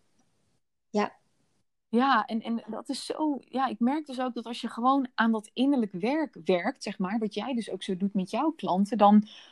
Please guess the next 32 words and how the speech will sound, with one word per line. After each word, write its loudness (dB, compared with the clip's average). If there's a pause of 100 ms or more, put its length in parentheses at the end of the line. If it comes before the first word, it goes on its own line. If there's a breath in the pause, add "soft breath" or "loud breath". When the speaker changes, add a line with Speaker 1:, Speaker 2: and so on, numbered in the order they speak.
(140 loud breath)
Speaker 2:
dan, 6
dan, 0 (140)
dan -2
shift 0
alles 0
mee. -6
En -6
dan -4
gaat -6
je -10
strategie -2
op -6
een -20
gegeven -8
moment -8
zelfs -8
mee -4
shiften -4
als -2
Speaker 1:
Ja, -4
Speaker 2:
ondernemer 8
Speaker 1:
klopt. 4
Speaker 2:
zijnde -2
Speaker 1:
Dat 4
Speaker 2:
dan. 0
Speaker 1:
merk -4
ik -14
inderdaad 0
heel 6
erg. 0
Dat 0
ik -4